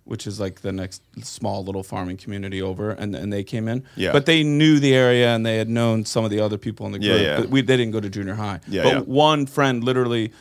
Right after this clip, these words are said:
Speaker 1: moved from the Chicago suburbs before freshman year started,
Speaker 2: Oh,
Speaker 1: and
Speaker 2: okay.
Speaker 1: is now, like, one of my and our closest friends.
Speaker 2: Yeah.
Speaker 1: Um, and I think that that's because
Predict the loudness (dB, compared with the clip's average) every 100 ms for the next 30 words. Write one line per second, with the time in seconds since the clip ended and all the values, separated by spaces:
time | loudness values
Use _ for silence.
0 | _ -2 2 4 2 0 -2 -2 -6 -4
1 | -2 -4 -4 -4 -2 -4 -6 _ -12 -4
2 | -2 -2 -4 -8 -8 -10 -10 -6 -2 -2
3 | -2 -6 -4 0 0 0 -2 -2 -4 -2
4 | 0 -2 -4 -6 -8 -6 -6 -4 -4 -4
5 | -4 -4 -4 -4 -6 -6 -6 -8 -14 -12
6 | -10 -10 -12 -14 -8 -8 -10 -12 0 2
7 | 4 0 -2 0 0 0 -6 -4 0 0
8 | 0 -4 -10 -4 2 4 4 0 -8